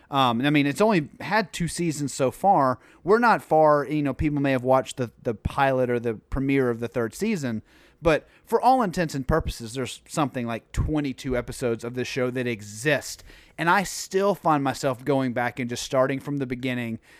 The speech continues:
uh, on, like, Hulu or something and hitting watch all and just having it on in the background. 'Cause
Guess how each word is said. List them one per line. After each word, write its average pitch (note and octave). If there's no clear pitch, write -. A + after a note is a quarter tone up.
uh, C#3
on, C3
like, A#2+
Hulu C#3+
or A#2
something A2+
and A2
hitting B2
watch B2+
all A#2+
and D3+
just D3
having C#3
it C3
on B2+
in C3
the C#3+
background. A2
'Cause B2+